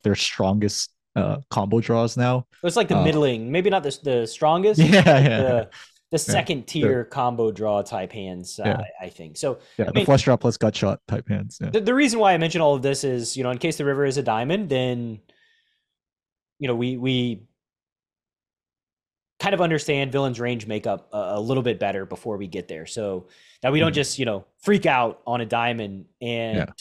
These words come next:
Speaker 2: don't really have an idea of, of what we're gonna do. And I, I, I think for the listener, it's really important to consider, you know, future possibilities and ask yourself, like, "Okay, like, what, what is villain's range makeup here, and how does that affect my downstream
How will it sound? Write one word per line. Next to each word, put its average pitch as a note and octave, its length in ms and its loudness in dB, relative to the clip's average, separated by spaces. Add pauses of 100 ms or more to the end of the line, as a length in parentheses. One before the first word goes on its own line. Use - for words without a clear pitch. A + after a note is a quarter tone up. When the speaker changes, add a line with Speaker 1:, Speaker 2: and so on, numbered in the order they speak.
(160)
Speaker 2:
don't D3 180 0
really C3 180 0
have B2+ 220 -2
an A#2+ 60 -2
idea A2 500 -2
of, G2 520 -8
of G2+ 160 -12
what A2+ 220 -2
we're G#2+ 120 -12
gonna F#2+ 220 -12
do. F2 160 -12
And F2+ 80 -10
I, A2+ 200 -8 (100)
I, C3 260 -8
I C#3+ 60 -2
think C#3+ 220 -10
for D3+ 100 -4
the B2 80 -6
listener, C#3+ 400 -2
it's A2+ 160 -8
really F3+ 200 0
important C#3 420 -4
to B2 240 -8
consider, A#2+ 580 -4 (540)
you B3+ 40 -2
know, A#3 80 4
future G#3 280 0
possibilities D#3 760 0 (220)
and B2 640 -4 (200)
ask C#3 240 -2
yourself, C3 400 0
like, A#2+ 160 -4
"Okay, D3+ 260 0
like, G#2+ 220 -6
what, C#3+ 180 -2
what D#3+ 160 0
is F3+ 140 -2
villain's D#3 300 -4
range C#3 200 -6
makeup A#2+ 340 -6
here, C#3 360 -4 (240)
and C3+ 100 -10
how E3 100 -2
does E3+ 120 0
that D#3+ 140 2
affect D3 220 -4
my C3+ 120 -6
downstream B2 920 -6